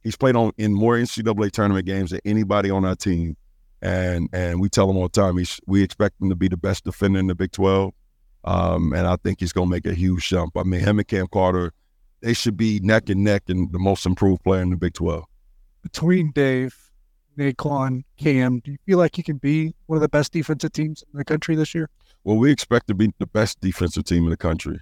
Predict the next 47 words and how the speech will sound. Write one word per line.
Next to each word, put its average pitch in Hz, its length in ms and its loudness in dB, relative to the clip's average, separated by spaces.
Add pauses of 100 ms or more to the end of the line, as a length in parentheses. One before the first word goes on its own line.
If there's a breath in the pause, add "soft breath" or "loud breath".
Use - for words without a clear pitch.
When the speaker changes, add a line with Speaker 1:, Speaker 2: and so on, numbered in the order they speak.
Speaker 1:
I 87 60 -6
mean, 85 140 0
that's, 87 240 0
that's 92 260 -2
our 85 140 -4
goal. 87 480 -2 (100)
You 82 100 -8
know, 82 260 0
uh, 80 140 -2 (680)
um, 78 520 -4 (360)
there 85 100 -4
was 82 120 0
a 80 40 2
lot 87 180 2
of 82 80 0
talk 87 280 0
about 80 340 -2
top - 220 -4
twenty-five, 85 800 0
top - 240 -4
ten. 82 320 -2
We 101 100 2
were 101 120 -2
twenty-seven 87 600 2
last 85 320 -2
year. 85 100 -2
We 82 140 0
were 82 60 2
one 82 160 2
of 80 60 -2
the 80 60 0
worst 85 300 2
defensive 82 480 -4
rebounding 82 380 -2
teams 85 440 -4 (460)
in 90 80 0
the 90 80 2
country, 87 460 0
and 85 100 0
still 95 280 2
we're 82 140 0
twenty-seven. 85 680 0
We 92 120 0
could 85 160 -6
really 87 220 2
force 85 300 -2
turnovers. 87 520 0